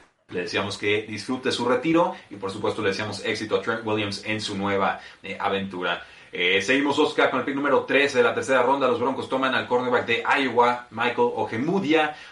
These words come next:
Los Falcons toman al centro de Temple, Matt Hennessy. Y Jabari Zúñiga, el pass rusher de Florida, llega a los Jets de Nueva York.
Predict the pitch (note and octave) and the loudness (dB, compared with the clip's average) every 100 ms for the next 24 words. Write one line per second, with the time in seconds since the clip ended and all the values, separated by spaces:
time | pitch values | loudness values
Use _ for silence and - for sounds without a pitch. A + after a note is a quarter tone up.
0 | - G2+ - C3 B2 A#2+ A2+ B2 A2 G2 | -10 -8 0 4 4 0 -2 0 0 -2
1 | B2+ B2 A2+ G2+ G2 B2 A#2 A2+ A2 A2 | -4 -2 2 2 2 -2 -2 -4 -2 -6
2 | - C3+ D3 C3 - C3+ C3+ - B2 D3+ | -4 -4 -2 -2 -2 -4 -6 -6 -4 -4
3 | E3 - - - A2 A2+ A#2+ G#2+ - E3+ | -6 -12 -16 -4 2 2 2 -4 -8 -6
4 | G3 B2 G#2+ F2+ - A2+ G#2+ A#2+ - A2 | -4 -2 0 -2 -4 -6 0 0 2 -2
5 | F#2+ G#2+ G#2 A#2+ G#2+ G#2 A2+ A2 G2 G2 | -4 -2 -2 0 0 0 2 2 0 -2
6 | A#2 A2+ - A2+ A2+ A#2 B2+ G#3 A#3+ | -2 -2 -4 -4 0 0 2 4 4